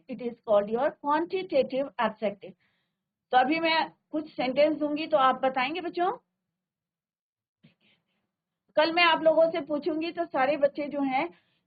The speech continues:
जितना आज पढ़ा है इसको revise करके आएंगे, revise it at home, और tomorrow I'll ask you few question based on these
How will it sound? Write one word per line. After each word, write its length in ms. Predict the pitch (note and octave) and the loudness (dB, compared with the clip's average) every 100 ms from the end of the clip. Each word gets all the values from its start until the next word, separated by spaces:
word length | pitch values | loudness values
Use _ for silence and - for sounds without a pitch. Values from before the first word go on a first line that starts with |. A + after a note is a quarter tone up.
| - | -8
जितना 300 | - - F4 | -8 -2 0
आज 260 | E4+ D4 D4 | 2 2 0
पढ़ा 200 | C#4+ C4+ | 2 4
है 240 | C#4 D4 | 6 4
इसको 200 | C#4+ - | 2 -2
revise 420 | A#3 G3+ A3+ C#4 - | -2 2 0 0 0
करके 280 | C#4 D4 | -2 0
आएंगे, 340 | C#4+ C#4+ D4+ D4+ | -2 0 0 -2
revise 400 | A#3+ A3 A#3+ C4 | -2 -2 -2 -4
it 200 | C4+ - | -12 -12
at 300 | A3+ A3+ - | -14 -16 -16
home, 380 | - B3 E4+ - _ _ _ A3 | -4 0 -2 -4 _ _ _ 0
और 160 | A3+ | 0
tomorrow 440 | C4 B3 B3 C4+ D#4 D4+ | 0 2 4 6 4 4
I'll 240 | B3 A3 | 0 0
ask 320 | A3+ A3+ A3+ C4+ | -2 -2 -4 -8
you 120 | F4+ - _ _ _ _ | -8 -10 _ _ _ _
few 140 | C#4 D4+ C4+ | -2 -2 2
question 360 | A#3+ A#3 C#4+ C4 | 2 2 -4 0
based 300 | A#3 A3 A#3 | 2 2 2
on 200 | A3+ A#3 | 2 2
these 260 | B3+ A#4+ | -4 -6